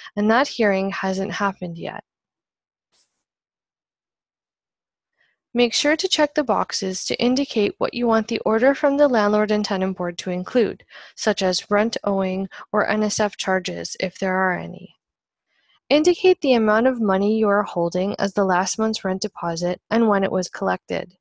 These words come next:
If the tenant has been living in the rental unit for over one year, indicate if you have paid interest on this deposit.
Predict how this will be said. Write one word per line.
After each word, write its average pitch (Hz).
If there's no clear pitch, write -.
If 254
the 269
tenant 302
has 339
been 349
living 226
in 220
the 208
rental 196
unit 180
for -
over 208
one 240
year, 165
indicate 320
if 330
you 240
have 233
paid 202
interest 226
on 165
this 165
deposit. 151